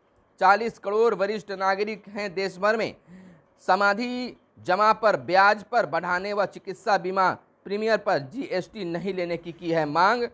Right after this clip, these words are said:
सेवानिवृत्त बैंक कर्मी देश के चालीस करोड़ सीनियर सिटीजन के हित में आंदोलन करेंगे। सेवानिवृत्त बैंक कर्मियों के शीर्ष संगठन ऑल इंडिया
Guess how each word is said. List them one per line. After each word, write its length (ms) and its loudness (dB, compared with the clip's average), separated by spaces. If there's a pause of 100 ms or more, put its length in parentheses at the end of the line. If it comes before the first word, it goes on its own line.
(280)
सेवानिवृत्त 680 0
बैंक 320 -2
कर्मी 240 -2
देश 280 -6
के 140 -10
चालीस 380 -2
करोड़ 300 -2 (280)
सीनियर 480 0
सिटीजन 440 -4
के 160 -8
हित 260 -6
में 160 -8 (380)
आंदोलन 420 2
करेंगे। 420 -2
सेवानिवृत्त 680 -2
बैंक 240 -2
कर्मियों 360 -4
के 180 -8
शीर्ष 220 -8
संगठन 580 -4 (100)
ऑल 140 4 (140)
इंडिया 340 0